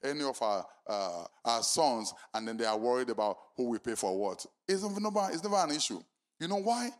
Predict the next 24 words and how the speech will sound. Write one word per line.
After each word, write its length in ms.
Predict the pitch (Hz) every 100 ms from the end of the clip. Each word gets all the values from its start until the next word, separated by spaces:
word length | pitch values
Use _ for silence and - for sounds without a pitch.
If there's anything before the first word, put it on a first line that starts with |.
| _ _
Money 180 | 160 220
is 100 | 202
never 160 | 202 196
an 120 | 170
issue 300 | 190 190 151
because 500 | 143 139 165 175 - - _
there 120 | - 147
is 160 | 143
someone 720 | - - 214 226 196 135 127 139
in 160 | 131 113
their 120 | 107
presence. 500 | - 127 110 90 - -
Amen. 480 | 123 131 135 156 185 - - -
So, 380 | 226 190 170 -
so 140 | -
if, 180 | 185 180
if 120 | 170 208
you 140 | 269 247
understand 800 | 185 160 - - 214 226 220 190 - -
the 140 | 139 147
presence 360 | - 196 190
of 80 | 160
the 100 | 143
Lord, 380 | 143 170 127